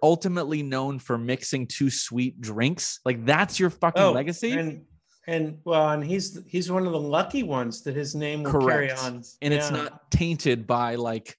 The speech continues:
Speaker 1: Columbus, where, like, <laughs> that guy, that genocidist,
Speaker 2: Yeah,
Speaker 1: you know?
Speaker 2: no, none of it. You look at,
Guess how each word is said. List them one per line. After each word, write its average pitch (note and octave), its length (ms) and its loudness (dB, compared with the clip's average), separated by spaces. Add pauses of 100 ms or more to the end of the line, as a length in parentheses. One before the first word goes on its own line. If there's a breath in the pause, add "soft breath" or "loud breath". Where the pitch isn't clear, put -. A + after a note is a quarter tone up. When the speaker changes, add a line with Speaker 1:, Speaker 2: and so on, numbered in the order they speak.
(180)
Speaker 1:
Columbus, C3+ 680 0
where, B2+ 120 0
like, A2+ 200 -2
<laughs> - 80 -8
that E3 200 2
guy, A#2 260 -2
that C3 220 -2
genocidist, B2+ 1040 -2 (320 loud breath)
Speaker 2:
Yeah, G3 140 2
Speaker 1:
you B3+ 40 4
know? C3+ 320 6
Speaker 2:
no, F#3 520 2
none F3 200 0
of A3+ 120 2
it. G3+ 260 0 (140)
You F3+ 180 0
look G3 240 2
at, F3+ 220 2